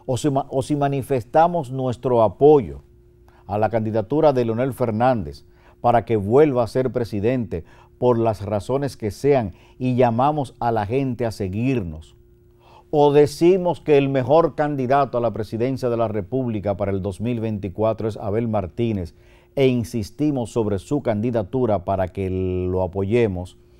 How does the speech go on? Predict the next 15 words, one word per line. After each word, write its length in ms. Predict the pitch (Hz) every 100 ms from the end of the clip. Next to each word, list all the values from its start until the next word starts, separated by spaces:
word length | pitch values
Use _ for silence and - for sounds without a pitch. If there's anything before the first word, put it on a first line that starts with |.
| _ - -
nos 180 | 127 110
preguntamos, 1000 | 139 127 117 98 127 120 90 78 - - _ _ _ - - _ _ _ _ _ _ _ -
¿qué 160 | 139
acción 420 | 165 - - 151 123
judicial 640 | 131 107 - 110 104 95
puede 300 | 85 98 107
tomar 400 | 104 90 90 98
la 100 | 90
Junta 320 | 78 98 98
Central 480 | 98 82 78 90 98
Electoral 600 | 87 78 - 82 90 85 - - - -
sobre 380 | - 127 113 117
estas 260 | 143 170 135
manifestaciones 800 | 123 107 110 101 98 - 127 113
personales 800 | - 107 - 98 117 110 82